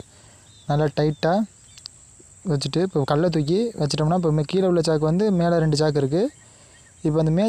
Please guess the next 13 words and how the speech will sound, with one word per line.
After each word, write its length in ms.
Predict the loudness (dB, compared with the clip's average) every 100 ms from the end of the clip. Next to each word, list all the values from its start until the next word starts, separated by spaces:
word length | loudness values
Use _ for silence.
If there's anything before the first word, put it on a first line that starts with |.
| 2
சாக்குக்கு 340 | 0 0 0 0
வெயிட் 180 | 0 0
ஏத்தணும்ல, 340 | 0 0 2 2
அதனால 220 | 2 2
ஒரு 80 | 2 2
கல்லை 180 | 0 0
தூக்கி 220 | 0 0 -4 -6 -20 -20 -20 -20 -20 -20 -20 -6 -2
மேல 180 | 0 0
கொஞ்சம் 220 | 2 0
வெயிட்டான 320 | 0 0 0
கல்லை 160 | 0 0
தூக்கி 180 | 0 -2
வச்சுட்டோம். 300 | -4 -6 -12